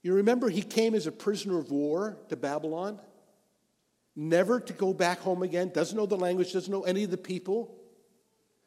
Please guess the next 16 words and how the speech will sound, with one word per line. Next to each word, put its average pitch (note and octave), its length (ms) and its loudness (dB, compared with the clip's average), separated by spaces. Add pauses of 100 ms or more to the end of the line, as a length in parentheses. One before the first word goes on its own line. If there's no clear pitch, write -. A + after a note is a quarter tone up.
(400)
Talk C4 140 0
about A#3+ 200 2
a C#3+ 40 -4
scary A#3+ 540 -2
thing C4+ 300 0
for C#3+ 140 -2
a A#2 40 -2
thirteen-year-old. G3+ 1000 -2
All G3+ 200 2
your G3 140 2
families G3 420 0
are D#3 80 -2
probably D#3 320 -2
dead C#3 360 -2
by D#3 200 -2
now D#3 300 -4